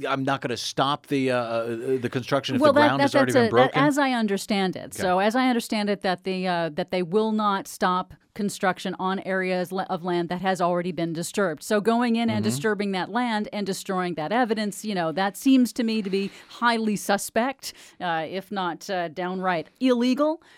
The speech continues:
Speaker 2: Um, it's my <laughs> understanding as well that under federal law, as soon as Native American cultural artifacts are found, that construction should have stopped right there.
Speaker 1: But it didn't.
Speaker 2: But it did not. So there's some question about why the U S Department of Justice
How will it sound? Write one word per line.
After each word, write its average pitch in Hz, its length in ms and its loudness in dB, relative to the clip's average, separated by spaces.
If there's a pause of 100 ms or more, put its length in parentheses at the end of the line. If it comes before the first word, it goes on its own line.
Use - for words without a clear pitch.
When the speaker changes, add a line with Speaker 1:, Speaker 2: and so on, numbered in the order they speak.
(100)
Speaker 2:
Um, 185 300 -2
it's - 180 0
my 240 240 4
<laughs> 254 80 2
understanding 254 520 0
as 262 120 -2
well 294 220 0
that 170 140 -2
under 214 480 2
federal 240 420 2
law, 170 420 2
as 180 200 -4
soon 254 260 2
as 220 220 -2
Native 220 240 0
American 226 720 0
cultural 233 420 0
artifacts 226 580 -2
are 196 60 -2
found, 226 440 0
that 190 200 -2
construction 214 580 -4
should 214 200 -4
have 190 180 -2
stopped 185 300 -2
right 165 200 -4
there. 180 340 -2 (760)
Speaker 1:
But 139 160 2
it 131 80 -4
didn't. 101 380 -6 (100)
Speaker 2:
But 185 160 -4
it 185 80 -6
did 175 140 -6
not. 175 380 -8 (320)
So 196 500 2
there's 220 160 2
some 226 140 2
question 233 260 0
about 196 180 2
why 202 160 4
the 196 120 -2
U 196 100 0
S 185 160 0
Department 202 340 0
of 240 80 2
Justice 269 540 -4